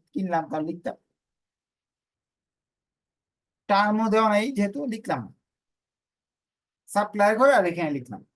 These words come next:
আপনি যদি আরো দুই তিনটা লেনদেন করেন তাহলে একেবারে জিনিসটা ইজি মনে হবে। আমি এবার আট তারিখ, পারচেজ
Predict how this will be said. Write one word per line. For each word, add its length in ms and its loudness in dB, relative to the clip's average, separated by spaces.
আপনি 200 -8
যদি 160 -2
আরো 220 2
দুই 180 -4
তিনটা 240 -4
লেনদেন 420 -2
করেন 200 -2
তাহলে 340 0
একেবারে 640 -2
জিনিসটা 280 -10
ইজি 300 -6
মনে 240 -2
হবে। 300 -2
আমি 220 -6
এবার 240 -2
আট 280 -4
তারিখ, 200 0
পারচেজ 720 0